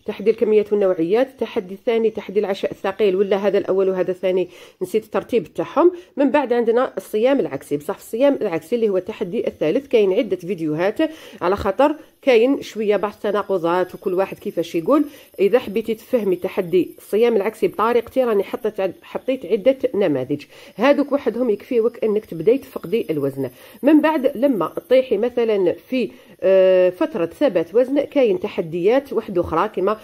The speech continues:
تحدي رقم تسعة، كاين تحدي رقم تسعتاش مثلًا، ل-، وتحدي الأرز، وكاين تحدي، آه، سالي فؤاد،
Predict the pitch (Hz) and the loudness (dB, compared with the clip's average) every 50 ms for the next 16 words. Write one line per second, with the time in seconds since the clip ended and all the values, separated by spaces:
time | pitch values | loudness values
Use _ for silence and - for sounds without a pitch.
0 | - - - - - 214 - - 190 170 180 175 170 165 180 170 165 - 247 247 | -18 -20 -14 -6 -6 -6 -4 -4 -2 0 0 0 0 0 -4 -6 -4 -4 -6 -6
1 | - 226 208 226 233 233 233 233 - 185 180 175 175 185 180 - 180 170 165 185 | -4 -4 0 0 0 0 -2 -2 -2 -2 -2 0 -2 -4 -4 -4 -6 -6 -2 0
2 | 190 180 180 180 180 180 165 - - 233 226 - - 247 247 240 240 - 196 175 | 2 2 2 0 -2 -4 -6 -4 -4 -6 -6 -2 0 0 0 0 0 -2 -4 -2
3 | - 196 196 240 330 370 339 - - _ _ _ - - - - - - 214 214 | -2 0 2 2 2 2 2 -2 -6 _ _ _ -20 -20 -20 -20 -12 -6 2 6
4 | 214 214 214 220 214 214 220 - - 185 175 208 180 - 240 262 254 254 254 262 | 6 6 6 6 2 0 -6 -6 -4 0 0 0 0 2 0 2 2 4 2 2
5 | 226 190 185 190 180 - 220 214 208 208 208 196 - - 196 180 170 202 214 208 | 2 0 -4 -4 -4 -2 -2 0 0 -2 -2 -6 -6 -8 -8 -6 -4 -2 -2 -2
6 | - - 202 196 190 190 185 180 180 180 175 175 170 170 170 170 170 - 220 202 | 0 0 2 2 4 4 6 6 6 4 4 4 4 4 2 2 0 -2 0 0
7 | 196 - - 202 - - 320 370 - | -2 -2 -4 -4 -2 0 0 0 0